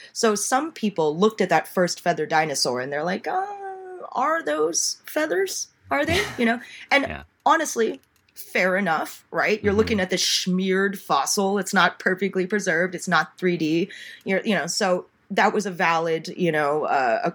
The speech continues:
Speaker 1: you know, kind of concern. But then just two years later, another feathered dinosaur was found, now preserving modern-looking feathers, because this dinosaur was a little bit more closely related to birds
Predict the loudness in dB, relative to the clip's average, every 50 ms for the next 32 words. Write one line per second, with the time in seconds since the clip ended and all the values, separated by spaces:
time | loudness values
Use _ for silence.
0 | -4 -2 0 0 0 0 -2 -4 -6 -6 -6 -6 -6 -4 -2 -2 -2 0 0 2
1 | 0 0 0 -4 -6 -10 -14 -20 -20 -10 _ -4 0 2 2 2 2 2 0 -2
2 | -2 0 -2 -2 -4 -6 -10 _ _ _ _ _ _ -2 0 0 0 0 0 2
3 | 2 2 2 0 0 -2 0 0 0 0 0 -4 -6 -4 -2 -2 0 0 2 2
4 | 2 2 2 0 0 -2 -2 -2 0 -2 -2 0 0 0 -2 -2 -6 -6 -6 -4
5 | -4 -4 -2 -2 -2 -2 -2 -4 0 2 2 4 2 2 -2 -4 -4 -2 2 4
6 | 4 4 4 2 -2 -4 -6 _ _ _ _ _ _ -12 -8 -4 -2 0 0 0
7 | 0 -2 -2 -2 -4 -8 -4 -2 -2 -2 -2 -4 -8 -4 -2 -2 -2 -2 -2 -6
8 | -8 -8 -10 -12 -16 -12 -6 -2 -2 -2 0 0 0 0 0 0 0 0 0 2
9 | 0 0 -2 0 0 0 0 0 0 0 -2 -2 0 0 2 2 2 0 -2 -2
10 | -4 -4 -4 -4 -4 -2 0 2 2 2 0 -2 -4 -4 -2 -2 0 0 -2 -4
11 | -4 -2 -2 0 2 2 2 2 2 0 -4 -6 -6 -2 0 2 2 2 2 0
12 | -4 -6